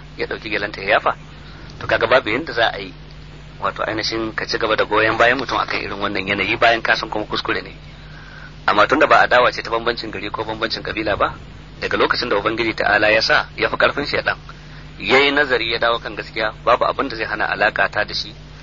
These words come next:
kila ma tafi yadda take a yanzu inganci. Tafi yadda take ma a da inganci da nagarta da kusanci da sauransu. Kuma wannan shine kyakkyawan fata na da shi cewa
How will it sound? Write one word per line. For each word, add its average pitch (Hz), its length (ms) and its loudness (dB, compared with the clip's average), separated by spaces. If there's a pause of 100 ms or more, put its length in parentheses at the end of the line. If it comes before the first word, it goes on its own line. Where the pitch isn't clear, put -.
(320)
kila 113 220 6
ma 104 140 6
tafi 110 460 -4
yadda 110 220 0
take - 180 -6
a 95 80 -4
yanzu 92 220 -6
inganci. 98 500 -6 (1120)
Tafi - 220 0
yadda 131 160 2
take 104 180 -2
ma 113 160 6
a 107 80 4
da 107 240 8
inganci 113 540 -4
da 98 80 -8
nagarta 95 420 -4
da 107 80 -8
kusanci 104 440 -6
da 92 80 -6
sauransu. 98 420 -2 (840)
Kuma 107 340 4
wannan 139 200 2
shine 123 200 -2
kyakkyawan 120 500 4
fata 120 520 2
na 120 180 4
da 107 100 -8
shi - 160 -8
cewa 98 420 2